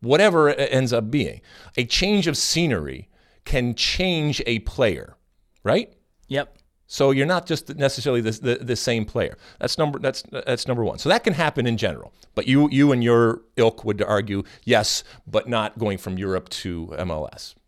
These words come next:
Speaker 1: Fine, fair enough. So then my next argument would be, okay, fine. But when you mention your, your Brazilian friends down there,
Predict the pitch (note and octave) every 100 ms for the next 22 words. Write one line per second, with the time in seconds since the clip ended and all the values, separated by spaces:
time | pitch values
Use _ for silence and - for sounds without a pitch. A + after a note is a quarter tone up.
0 | _ - - _ - - - _ _ -
1 | - - - - B2 C#3 C3+ F#3+ C4+ -
2 | - A#2+ F#2+ D2+ E2+ - D2 B2+ F#2 -
3 | G3 - B2+ - C3+ D#2 - _ _ _
4 | _ - C3 - - C3+ F#3 E3+ - D3
5 | C3 B2+ A#2 A2+ A2 G2 B2+ A#2 F2+ -
6 | D2 B1+ - B1+ C2+ C2+ B1